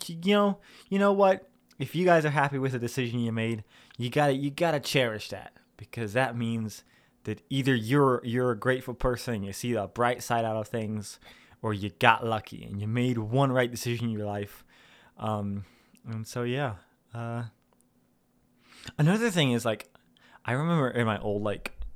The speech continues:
videos and stuff, I would always go really hard down on college and further education. Like, "Oh, you're just wasting your money." It's like, no,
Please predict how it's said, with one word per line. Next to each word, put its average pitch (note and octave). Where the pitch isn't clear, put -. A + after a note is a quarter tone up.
videos A2
and A#2
stuff, A#2+
I G2+
would G#2
always G#2
go A2
really G#2+
hard G#2
down G2
on F#2
college G#2+
and G2
further G#2+
education. G#2
Like, A2+
"Oh, F3+
you're F3
just C#3+
wasting D3
your C3
money." C3
It's G#2
like, C3+
no, F#3